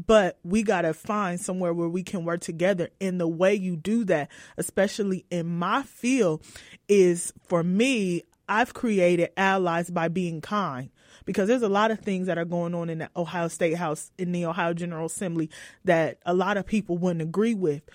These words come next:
But I know that I have the blackest district, the poorest district, the most diverse district in Franklin County. I don't have time to be mad at a bill that you pushed. I'm gonna speak up when it's time to speak up. But right now, if I can get you to help me with this reentry bill,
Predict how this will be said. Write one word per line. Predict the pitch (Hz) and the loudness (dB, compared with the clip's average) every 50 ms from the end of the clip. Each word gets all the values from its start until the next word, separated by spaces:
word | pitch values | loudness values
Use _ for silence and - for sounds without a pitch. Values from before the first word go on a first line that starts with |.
| - - _ _ - | -20 -20 _ _ -4
But | 165 185 165 - - | -2 -2 -2 0 0
I | 196 220 262 | 2 2 2
know | 269 233 202 175 165 170 | 2 2 2 0 0 0
that | 165 165 165 160 | 0 0 0 0
I | 175 | 0
have | 202 180 160 | -2 -2 -2
the | 160 170 | -4 -2
blackest | 165 202 220 247 247 - 160 165 - | -2 0 0 0 0 -2 -4 -4 -4
district, | 156 151 151 - - 131 113 - | -4 -4 -4 -4 -6 -10 -6 -4
the | 190 185 | -4 -4
poorest | - - 254 247 220 202 190 180 165 | 0 2 4 4 4 2 0 -2 -2
district, | 165 160 - - 143 139 | -2 -2 -2 -4 -4 -4
the | 170 175 180 | -2 -2 -2
most | 196 196 196 190 185 | 0 0 -2 -2 -2
diverse | 180 175 170 175 214 247 254 233 | -4 -4 0 4 4 4 4 2
district | - 180 175 165 - - 151 160 - - - - - | 0 -2 -2 -2 -2 -4 -6 -6 -8 -12 -20 -14 -10
in | - 170 | -8 -8
Franklin | - - 185 175 175 - 190 175 180 | -6 -4 -4 -4 -4 -4 -4 -4 -4
County. | 214 233 220 190 165 151 - | -2 -2 -2 -2 -4 -4 -2
I | 214 | -2
don't | 262 277 247 | -2 -2 -2
have | - 226 208 190 | -4 -6 -6 -6
time | - - 226 226 226 | -6 -4 -2 -2 -2
to | 214 190 | -2 -2
be | 175 180 | -2 -2
mad | 175 170 180 175 185 196 180 | -2 -2 0 0 0 0 0
at | 170 165 165 | 0 -2 -2
a | 165 | 2
bill | 156 180 175 170 170 | 4 4 4 4 2
that | 160 156 - - | 0 -2 -2 -4
you | 196 175 | -8 -4
pushed. | - - 220 156 143 - - | 0 2 2 2 0 -2 -4
I'm | - - 214 240 | -4 -2 -2 0
gonna | 226 180 160 | 0 -2 -2
speak | - - - - - 220 214 - | -4 -6 -6 -6 -4 -4 -2 -2
up | 233 226 214 - | -2 -2 -2 -4
when | 208 202 190 | -4 -4 -4
it's | 185 185 - | -4 -6 -6
time | - 196 180 202 214 | -6 -4 -4 -4 -4
to | - 214 | -6 -8
speak | 214 - - 214 214 196 - | -10 -8 -6 -8 -4 -2 -2
up. | 233 254 269 - - - - - - - - | -2 -2 -2 -4 -10 -18 -20 -20 -20 -6 -2
But | - 185 165 | -2 0 2
right | 202 196 196 180 165 | 2 2 2 0 0
now, | 175 175 185 202 214 233 254 247 - | -2 0 0 0 0 0 -2 -2 -4
if | 190 180 - | -6 -6 -4
I | - 214 240 | -4 -6 -4
can | - 233 220 202 | -2 -4 -4 -2
get | 180 220 214 - | -2 -4 -4 -4
you | - 233 208 | -4 -4 -4
to | 180 | -4
help | 175 180 226 233 - | -2 -2 -2 -2 0
me | 226 233 226 | 0 -2 0
with | 208 202 208 202 | 2 0 0 0
this | 220 220 - - | -2 -6 -4 -4
reentry | 214 208 202 214 226 226 - 277 269 | -4 -2 -2 -2 -2 -2 -4 -4 -4
bill, | 240 247 285 285 277 | -2 -2 -2 -2 -4